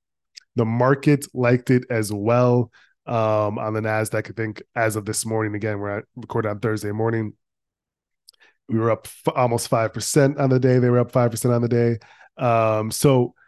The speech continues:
again, the market cheering it, um, and then there, there's a kind of a big jump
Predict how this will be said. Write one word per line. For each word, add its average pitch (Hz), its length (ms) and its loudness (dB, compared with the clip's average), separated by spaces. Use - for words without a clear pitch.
again, 127 260 2
the 113 60 -2
market 131 340 2
cheering 127 400 4
it, 123 240 2
um, 110 500 0
and 117 140 -4
then 117 80 -4
there, 110 140 -4
there's 107 180 -6
a 110 120 -6
kind 139 120 2
of 117 80 0
a 113 40 -2
big 113 220 0
jump 117 340 -2